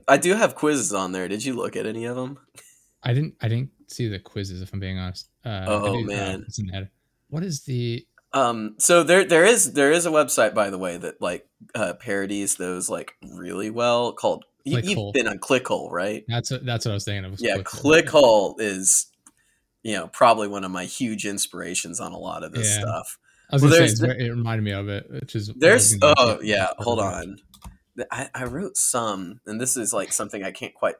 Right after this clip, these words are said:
Speaker 1: put in the book 'cause it doesn't translate off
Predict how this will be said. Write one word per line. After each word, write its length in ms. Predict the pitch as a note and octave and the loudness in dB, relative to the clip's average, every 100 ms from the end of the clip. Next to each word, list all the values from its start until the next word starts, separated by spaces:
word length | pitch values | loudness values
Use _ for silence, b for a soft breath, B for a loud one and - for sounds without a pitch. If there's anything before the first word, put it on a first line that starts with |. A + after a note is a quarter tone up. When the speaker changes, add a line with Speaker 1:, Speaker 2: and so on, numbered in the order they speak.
| _ | _
Speaker 1:
put 160 | A#2+ | -8
in 100 | G#2 | -6
the 80 | A2 | -8
book 300 | - G#2 G#2 | -6 -6 -6
'cause 160 | - G2+ | -12 -12
it 80 | G#2 | -10
doesn't 260 | G2+ - | -12 -10
translate 720 | - G2 F#2 F#2+ - G#2+ A2 _ _ _ _ _ - | -14 -12 -12 -10 -4 -4 -6 _ _ _ _ _ -4
off 320 | G#2 G#2 | -2 -2